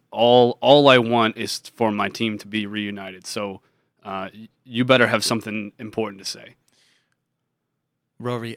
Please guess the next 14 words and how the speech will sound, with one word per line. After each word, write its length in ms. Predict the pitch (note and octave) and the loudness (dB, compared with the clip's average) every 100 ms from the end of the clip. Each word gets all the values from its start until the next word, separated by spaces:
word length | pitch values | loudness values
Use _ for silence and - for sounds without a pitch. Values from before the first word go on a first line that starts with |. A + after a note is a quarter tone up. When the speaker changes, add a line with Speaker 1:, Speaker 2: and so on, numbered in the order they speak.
| - | -8
Speaker 2:
everything 720 | C#3 C#3+ C3+ - B2 A#2 A2+ | -8 -8 -12 -12 -14 -14 -16
that 220 | A2+ - | -16 -14
I 180 | - A#2+ | -8 -6
am 140 | A#2 A2 | -6 -8
about 300 | G#2+ G#2+ - | -10 -10 -12
to 140 | A2 | -12
say 400 | - E3+ E3+ F3 | -4 0 0 0
and 160 | C3+ B2+ | -4 -10
that 220 | A#2 - | -12 -12
we 120 | B2+ | -12
want 380 | A#2+ B2 B2 - | -12 -14 -16 -16
your 240 | B2+ B2 A#2+ | -16 -16 -14
input 680 | C3 B2 A#2 G#2 - - - - | -16 -14 -18 -16 -14 -16 -16 -16
on 460 | A2+ G#2+ G#2 G#2 | -14 -14 -18 -20